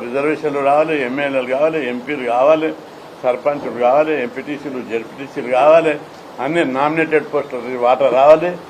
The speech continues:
ఈ విధంగా జరగడం లేదు కాబట్టి బలమైన ఉద్యమం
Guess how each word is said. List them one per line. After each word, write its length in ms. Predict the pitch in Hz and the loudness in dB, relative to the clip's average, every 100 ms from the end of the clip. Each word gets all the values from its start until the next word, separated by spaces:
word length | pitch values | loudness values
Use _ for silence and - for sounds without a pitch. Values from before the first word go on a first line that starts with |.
| - - - | -20 -16 -8
ఈ 40 | 143 | -4
విధంగా 340 | 151 185 190 139 139 | 0 2 2 2 0
జరగడం 340 | 143 208 202 185 | 2 0 2 2
లేదు 140 | 170 143 | 2 0
కాబట్టి 380 | 151 151 - 123 98 - - - - | 0 0 -2 -4 -4 -8 -20 -18 -4
బలమైన 440 | 123 143 175 180 180 156 | 0 2 0 0 -2 -2
ఉద్యమం 320 | 147 147 | -2 -4